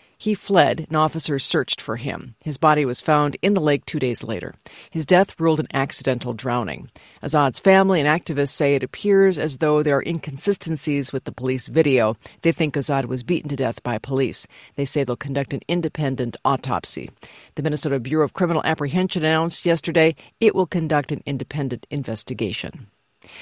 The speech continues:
The Minneapolis Public School District says private information hacked from its computer system, including email and home addresses,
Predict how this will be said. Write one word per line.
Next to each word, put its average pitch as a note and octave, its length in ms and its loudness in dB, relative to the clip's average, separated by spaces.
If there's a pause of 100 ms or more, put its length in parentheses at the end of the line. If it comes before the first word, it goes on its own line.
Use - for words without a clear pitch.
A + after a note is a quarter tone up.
(320)
The F#3+ 60 4
Minneapolis F#3 400 8
Public E3+ 300 2
School - 240 4
District F#3+ 400 2
says G3+ 320 6
private G#3 420 6
information G3+ 640 4
hacked F3+ 380 2
from F3+ 120 2
its D#3+ 140 0
computer G#3 380 2
system, G#3 400 2
including D3 360 -2
email F#3+ 600 4
and C3+ 200 0
home F#3+ 300 2
addresses, C#3 760 4